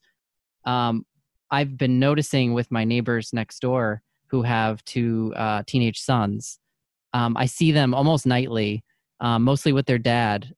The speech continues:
um, just, like, playing sports in their yard. And it's something that, you know, occasionally I would see beforehand, but I'm thinking about all of these,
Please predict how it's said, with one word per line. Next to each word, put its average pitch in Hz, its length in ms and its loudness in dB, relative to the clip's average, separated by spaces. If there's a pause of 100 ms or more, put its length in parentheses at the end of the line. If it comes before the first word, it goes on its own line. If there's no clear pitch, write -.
(120)
um, 113 360 0
just, - 260 -6
like, 120 180 -2
playing 123 320 0
sports - 560 -4
in 120 120 -2
their 113 100 2
yard. 110 400 -2 (240)
And 139 100 4
it's 131 140 0
something 147 380 2
that, 131 200 0
you 185 80 0
know, 151 100 2
occasionally 165 680 4
I 110 100 4
would 110 140 0
see 120 200 0
beforehand, 143 720 0 (360)
but 143 100 0
I'm 139 100 2
thinking 202 340 2
about 147 180 2
all 131 260 4
of 135 120 -2
these, 120 340 -2